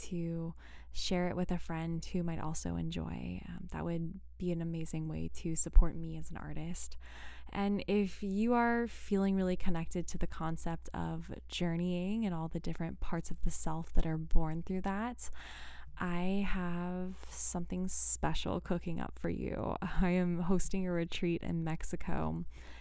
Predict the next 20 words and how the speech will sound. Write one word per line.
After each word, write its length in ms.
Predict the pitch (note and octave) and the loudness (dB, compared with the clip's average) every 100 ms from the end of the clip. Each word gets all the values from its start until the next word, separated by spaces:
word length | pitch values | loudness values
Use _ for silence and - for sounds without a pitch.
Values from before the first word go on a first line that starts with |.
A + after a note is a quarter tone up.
| - - | 8 10
this 220 | F3 - | 10 6
November, 680 | E3 E3 D#3+ D#3 D#3+ D#3+ - | 0 0 -2 -4 -4 -4 -6
and 400 | F3 E3+ E3 E3 - - - - - - | -6 -6 -6 -6 -8 -10 -12 -14 -12 -4
it 240 | F3+ F3+ - | -2 -2 -4
is 340 | F3+ F3 E3+ - | -4 -2 -2 -2
all 160 | F3 | -4
about 300 | F#3 G3+ G#3 | -2 -2 -2
embracing 800 | F#3 E3+ - E3 E3 - E3+ E3 - | -4 0 0 2 4 4 2 -4 -6
a 60 | |
new 260 | E3 E3 - - | -6 -6 -6 -6
archetype, 680 | D#3 F3+ - - - G#3 - | -6 -6 -4 -4 -6 -10 -10
and 500 | - F3+ - F#3+ F3+ - - - - | -8 -8 -8 -8 -10 -10 -12 -12 -12
it's 140 | F3+ | -10
gonna 200 | - F3 | -6 -6
be 380 | E3+ E3+ E3+ F3 | -4 -4 -2 -4
a 60 | E3 | -4
really 560 | E3+ F3 F3+ F3 F3 - - - - - - | -2 2 4 2 -2 -6 -14 -14 -14 -16 12
playful 1120 | - - - E3 D#3+ - F3+ E3+ F#3 G3+ A3 - - - - - | 12 12 6 -4 -4 -2 -2 -2 -2 -4 -6 -10 -14 -14 -16 -10
way 600 | F3 F3 F3 F3 F#3 A3+ - | -8 -4 -4 -4 -4 -4 -4
to 720 | - F#3 F3 E3+ E3 E3+ | 0 0 0 0 -2 -4